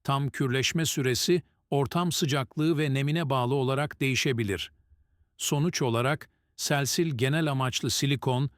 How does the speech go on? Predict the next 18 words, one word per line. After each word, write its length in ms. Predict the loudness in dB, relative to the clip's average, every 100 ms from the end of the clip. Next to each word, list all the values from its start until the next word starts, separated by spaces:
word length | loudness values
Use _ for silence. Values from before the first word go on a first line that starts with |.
| _ _ _
geniş 400 | -2 0 0 0
bir 140 | -2 -2
uygulama 460 | -2 -2 0 0 0
yelpazesi 720 | 0 0 -2 -2 0 -2 -2
sunarak, 640 | -2 0 0 0 -2 -4 -16 _ _ _ -4
hem 240 | -2 0
profesyonel 760 | -2 -2 -2 -2 -2 0 0 -2 _ _ _
hem 240 | -2 0 0
de 100 | 0
ev 140 | -2
kullanıcıları 760 | -2 -2 -2 -2 -2 0 0 0
için 320 | -2 -2 -2 -2
ideal 440 | -2 0 0 0
bir 220 | -2 0
dolgu 380 | 0 0 -2 0
ve 160 | -2 -2
sızdırmazlık 840 | -2 -2 0 0 0 0 -2 -4
çözümüdür. 720 | -2 -2 -2 -4 -6 -8 -12